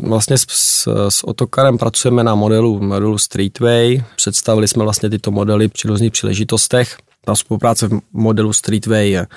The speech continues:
vlastně je nastavená. Neuvažujeme zatím o, o nějakých dalších modelech, ale jsme připraveni de facto se, se, se o různých, různých příležitostech bavit a následně rozhodovat.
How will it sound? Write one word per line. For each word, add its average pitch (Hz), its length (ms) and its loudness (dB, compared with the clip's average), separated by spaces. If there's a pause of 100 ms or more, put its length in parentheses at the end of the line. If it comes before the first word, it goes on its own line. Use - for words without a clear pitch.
(520)
vlastně - 220 -2
je 107 80 2
nastavená. 117 800 2 (120)
Neuvažujeme 123 880 4
zatím 117 420 0 (100)
o, 104 420 0 (100)
o 104 80 -4
nějakých 104 460 0
dalších 104 540 0
modelech, 107 680 0 (160)
ale 107 220 -2
jsme 110 200 0
připraveni 101 560 0
de 95 80 -4
facto 104 600 -2
se, - 180 -2 (180)
se, 101 420 0 (580)
se - 140 -4
o 104 100 0
různých, 107 480 2 (100)
různých 104 260 0
příležitostech 101 500 -2
bavit 98 540 -2
a 98 60 -4
následně 98 480 0
rozhodovat. 101 460 -4